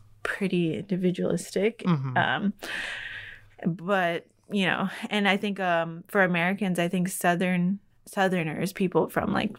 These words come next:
Speaker 1: the South,
Speaker 2: Yeah.
Speaker 1: what we call the South, like, I mean, Texas would be considered the South.
Speaker 2: Of course.
Speaker 1: Um, I think people from the South are more collectivistic and more, like, family oriented
Speaker 2: Yeah.
Speaker 1: and things like that.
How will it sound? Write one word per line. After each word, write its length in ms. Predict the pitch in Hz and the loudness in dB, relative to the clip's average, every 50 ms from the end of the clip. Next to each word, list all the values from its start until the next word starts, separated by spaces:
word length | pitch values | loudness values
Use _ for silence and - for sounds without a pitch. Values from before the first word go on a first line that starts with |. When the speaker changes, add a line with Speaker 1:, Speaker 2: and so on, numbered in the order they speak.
| - - _ | -14 -4 _
Speaker 1:
the 120 | 175 165 | -2 -2
South, 540 | - - 156 151 - - 175 - - - - - | -2 0 0 0 2 0 -2 -4 -6 -14 -10 -2
Speaker 2:
Yeah. 200 | 185 185 156 180 | 0 2 4 4
Speaker 1:
what 80 | 160 | 2
we 220 | 170 180 175 165 160 | 0 0 -2 -2 -4
call 320 | - - - 175 175 - | -6 -6 -2 0 0 0
the 120 | - 180 180 | 0 -2 -4
South, 460 | - - 160 - - 170 - - - | -2 0 0 2 2 0 -2 -2 -2
like, 280 | 170 185 208 - - - | -2 -2 -2 -4 -4 0
I 40 | 190 | 0
mean, 140 | 175 160 175 | 2 2 0
Texas 460 | - - 156 156 - - 180 180 - | 0 -2 -2 -2 0 -2 -4 -2 0
would 80 | 175 196 | 0 0
be 100 | 185 190 | 0 0
considered 500 | - - 190 196 - 190 185 190 180 196 | 0 -2 -2 0 0 0 0 0 0 0
the 120 | 190 190 | 0 -2
South. 400 | - - 165 170 170 185 180 - | 0 0 0 2 2 0 -2 -6
Speaker 2:
Of 100 | - _ | -14 _
course. 400 | - - 139 123 117 123 - - | -2 0 0 0 0 -4 -6 -4
Speaker 1:
Um, 360 | 196 202 190 185 170 175 170 - | -2 0 0 0 -2 -4 -4 -4
I 120 | 175 190 | -4 -2
think 360 | 185 190 185 180 175 - - - | -2 -2 -2 -2 -4 -6 -12 -14
people 300 | - - 196 185 - 165 | -4 -4 -2 0 0 -2
from 300 | 175 - 165 147 - - - - | 0 2 0 0 0 -4 -10 -8
the 220 | 196 190 170 170 | 0 2 2 2
South 400 | 180 - - - - - 180 - | 2 0 0 2 2 2 2 0
are 160 | - - 175 175 | 0 2 2 2
more 200 | 170 175 175 175 | 2 0 0 0
collectivistic 960 | - 202 185 170 185 185 - - 185 196 196 226 - - 254 247 240 - | -2 0 0 0 0 0 -2 -2 0 0 0 0 -2 -2 -2 -2 -2 0
and 100 | 202 175 | 0 0
more, 380 | 170 160 156 165 175 185 185 190 | 0 0 0 0 0 0 0 0
like, 200 | - 170 175 165 | 0 0 -2 -2
family 440 | - - - 175 165 185 202 196 175 | -4 -2 -2 0 0 2 2 0 0
oriented 680 | 160 165 175 175 175 170 175 180 190 - 170 156 170 202 | 0 0 0 2 2 2 2 0 0 -2 -4 -4 -2 0
Speaker 2:
Yeah. 220 | 226 247 247 240 220 | 0 0 0 0 -2
Speaker 1:
and 100 | 190 - | -6 -6
things 240 | - 180 175 180 | -6 -6 -4 -2
like 160 | 175 160 165 170 | -2 -2 0 0
that. 240 | 165 165 - - | 0 0 0 -2